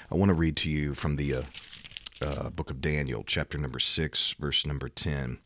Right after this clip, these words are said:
"Now when Daniel knew that the writing was signed, he went home, and in his upper room,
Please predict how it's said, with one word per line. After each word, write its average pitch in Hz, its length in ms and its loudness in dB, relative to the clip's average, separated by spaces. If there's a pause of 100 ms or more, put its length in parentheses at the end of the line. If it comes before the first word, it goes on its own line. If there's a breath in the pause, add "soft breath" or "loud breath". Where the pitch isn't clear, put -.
(640 loud breath)
"Now 101 160 8
when 110 140 8
Daniel 123 380 8
knew 87 420 6 (440)
that 76 140 -2
the 78 100 2
writing 85 400 6
was 98 120 4
signed, 65 420 2
he 80 100 -2
went 73 240 0
home, 123 420 0 (720 soft breath)
and 82 160 6
in 120 140 8
his 87 180 6
upper 147 220 4
room, 82 520 4